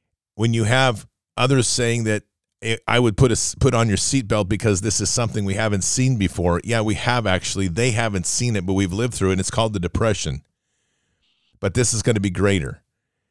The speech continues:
The magnitude of what we're talking about here is a global implosion of all systems. And it's the only way that it can happen. Now, I'm gonna just say this because there's a lot of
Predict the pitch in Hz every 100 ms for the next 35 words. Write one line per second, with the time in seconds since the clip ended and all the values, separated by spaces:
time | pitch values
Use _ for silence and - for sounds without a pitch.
0 | _ _ _ _ _ _ - 98 104 123
1 | 147 135 131 117 113 110 - 110 113 113
2 | 101 98 82 101 95 90 95 92 95 104
3 | 120 117 95 107 98 107 107 101 98 87
4 | 98 85 - - 101 104 - 135 - 90
5 | 101 104 - 139 175 180 135 123 120 110
6 | 104 110 110 123 - 85 98 120 117 107
7 | - 160 156 98 - 110 107 107 98 107
8 | 131 156 117